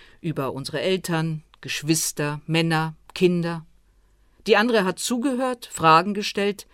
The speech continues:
gemeinsam wurden Lösungen gesucht. Das hat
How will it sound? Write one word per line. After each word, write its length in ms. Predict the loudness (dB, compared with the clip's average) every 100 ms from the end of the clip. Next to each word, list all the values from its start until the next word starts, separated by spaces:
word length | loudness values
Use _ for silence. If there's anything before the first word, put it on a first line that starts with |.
| _ _
gemeinsam 520 | 4 6 6 6 0
wurden 220 | 0 0 2
Lösungen 500 | 2 2 -2 -6 -10
gesucht. 480 | -12 -12 -16 -20 -20 _ _ _ _ _
Das 200 | 0 2
hat 280 | 0 -2